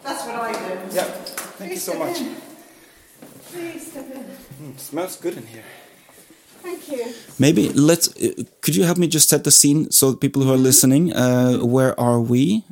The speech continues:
Speaker 2: Uh, let's begin there. Where are we?
Speaker 1: We're, uh, in an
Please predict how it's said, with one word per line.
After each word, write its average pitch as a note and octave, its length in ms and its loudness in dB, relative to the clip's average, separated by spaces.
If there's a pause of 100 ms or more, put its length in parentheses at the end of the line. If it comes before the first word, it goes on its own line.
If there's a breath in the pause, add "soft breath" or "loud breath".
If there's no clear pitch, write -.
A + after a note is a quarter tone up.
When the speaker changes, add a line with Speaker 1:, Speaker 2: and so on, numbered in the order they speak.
(100)
Speaker 2:
Uh, A#2+ 300 0
let's A#2+ 180 -2
begin A#2+ 280 2
there. C3+ 320 -2
Where A#2 160 2
are A#2+ 120 2
we? C#3 180 -2 (480 soft breath)
Speaker 1:
We're, E4+ 500 6
uh, B3 320 6
in G#3 460 6 (100)
an F#3 640 4